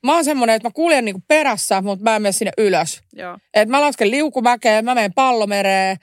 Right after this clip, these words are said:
Speaker 1: ää, sitten tota, ää, rakennan niillä palikoilla ja tällaista näin.
Speaker 2: Mm.
Speaker 1: Ja sitten on se, missä ammutaan niitä jotain palloja ja tällaista, siis laittaa sinne putkeen ja
Speaker 2: Mm.
Speaker 1: ne niinku lentelee siellä ja tä-, tällaista.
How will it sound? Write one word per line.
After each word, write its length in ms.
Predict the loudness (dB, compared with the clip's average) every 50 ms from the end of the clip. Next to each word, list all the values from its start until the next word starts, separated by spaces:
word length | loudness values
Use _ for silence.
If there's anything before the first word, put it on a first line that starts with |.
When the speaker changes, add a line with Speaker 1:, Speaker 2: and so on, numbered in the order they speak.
| _ _ _ _ _ -2
Speaker 1:
ää, 340 | 0 0 2 2 0 0 0
sitten 520 | -2 -4 -4 -4 _ 0 0 0 0 -2 -6 -4 -2
tota, 480 | -2 -2 0 0 0 2 2 2 0 -4 -8 -14 -20 -18 -18 -8 -4
ää, 220 | 0 0 2 4 4
rakennan 420 | 2 2 2 0 0 0 0 -2
niillä 160 | -2 -2 0 0
palikoilla 800 | 2 2 2 0 0 0 0 0 2 2 0 0 0 -2 -2 -2
ja 120 | -4 -2
tällaista 460 | 0 0 0 0 0 -2 -6 -6 -6
näin. 300 | -4 -2 -2 -2 -2 -4 -6 -12
Speaker 2:
Mm. 140 | -18 -18 -12 -8 -4
Speaker 1:
Ja 60 | 0
sitten 300 | 0 0 0 0 0 0
on 80 | 0 0
se, 140 | -2 -2 -2
missä 300 | -2 -2 0 0 0 0
ammutaan 420 | 0 0 -2 0 0 0 0 0
niitä 240 | -2 -4 -4 -6 _ _ _ _ -8
jotain 220 | -4 -4 -4 -2 -2
palloja 500 | -2 0 0 0 0 0 0 2 0 0
ja 160 | 0 -2 -2
tällaista, 500 | -2 -2 -2 0 -2 -2 -4 -4 -4 -4 -4
siis 300 | -4 -4 -6 -6 -6 -8 -10 -12 -8 -4
laittaa 480 | -2 0 0 0 0 -2 -4 -4 -2
sinne 160 | -2 -4 -6 -8
putkeen 540 | -10 -10 -10 -12 -10 -6 -4 -4 -4 -2 -2
ja 120 | -2 -2
Speaker 2:
Mm. 300 | -2 -6 -10 -14 -16 -18 -20 _ _ _
Speaker 1:
ne 80 | -2 -2
niinku 240 | 0 0 0 0 0
lentelee 460 | 0 0 0 -2 -2 0 0 0 0
siellä 240 | 0 0 0 0 0
ja 40 | -4 -6
tä-, 120 | -10 -14 -6 -2
tällaista. 460 | 0 2 2 0 -2 -2 0 -2 -2